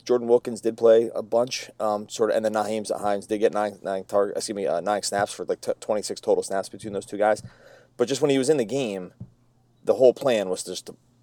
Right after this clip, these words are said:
basically get him the ball. That really didn't seem to, it was like they basically just must, you know, should have put a sign up that said, "We're just gonna give him the ball now," like, and then just let everyone kinda just figure, figure out what was gonna happen afterwards, because when he was there, he touched it. The other thing you'd like to see, just from a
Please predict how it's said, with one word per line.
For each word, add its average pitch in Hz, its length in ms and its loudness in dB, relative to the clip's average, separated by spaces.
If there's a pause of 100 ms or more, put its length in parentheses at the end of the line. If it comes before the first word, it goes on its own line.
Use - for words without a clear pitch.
(140)
basically 101 420 0
get - 200 0
him 90 160 -8
the 85 60 -6
ball. 82 380 0
That 101 180 0
really 95 380 0
didn't 98 220 -4
seem 101 300 -4
to, 90 140 -10 (140)
it 113 160 0
was 113 220 -4
like 107 140 0
they 113 80 0
basically 104 300 0
just 90 120 -12
must, 104 220 0
you - 420 -16
know, 73 120 -8 (140)
should - 140 -8
have 107 80 0
put - 100 -4
a - 40 0
sign 110 320 2
up - 80 -6
that 92 100 -8
said, 90 160 0
"We're 92 100 -6
just 92 160 -10
gonna 92 120 -4
give 92 180 0
him 90 100 -12
the - 60 -10
ball 92 180 4
now," 78 280 -8
like, 98 200 0
and 98 180 0
then 92 140 -4
just 95 200 -8
let 98 180 0
everyone 85 380 0
kinda 82 260 -4 (760)
just - 200 -10
figure, 110 380 0
figure 113 360 4
out 107 160 8
what 98 80 6
was 95 120 0
gonna 98 160 0
happen 98 240 0
afterwards, 98 440 -2
because 92 300 -2 (240)
when 110 120 -6
he 117 80 -4
was 107 120 0
there, 120 180 10
he 101 60 4
touched 113 240 4
it. - 100 -4 (280)
The 135 100 8
other 170 100 12
thing 139 160 -2
you'd 113 80 2
like 110 160 6
to - 60 -14
see, 113 240 0
just 120 160 -4
from 113 160 0
a 98 180 6